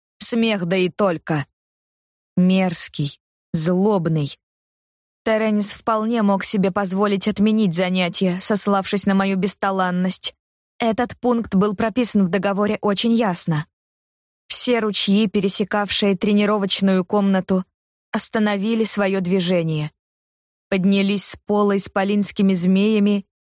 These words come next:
и полетели к императору, чтобы замереть в нескольких сантиметрах от его лица. Теренис потрясённо,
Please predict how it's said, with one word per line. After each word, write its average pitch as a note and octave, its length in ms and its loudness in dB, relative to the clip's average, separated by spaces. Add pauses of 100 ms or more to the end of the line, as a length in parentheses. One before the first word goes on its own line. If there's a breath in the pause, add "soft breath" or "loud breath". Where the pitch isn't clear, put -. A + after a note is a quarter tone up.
(120)
и A#3 100 0
полетели A3 640 0
к G#3+ 120 -4
императору, G3+ 760 0 (340)
чтобы A#3 340 -2
замереть A3 600 0
в G#3 80 0
нескольких G#3 600 0
сантиметрах F#3+ 720 0
от F#3 120 -2
его F3+ 200 0
лица. E3+ 460 -2 (960)
Теренис G3+ 500 0
потрясённо, F#3+ 920 0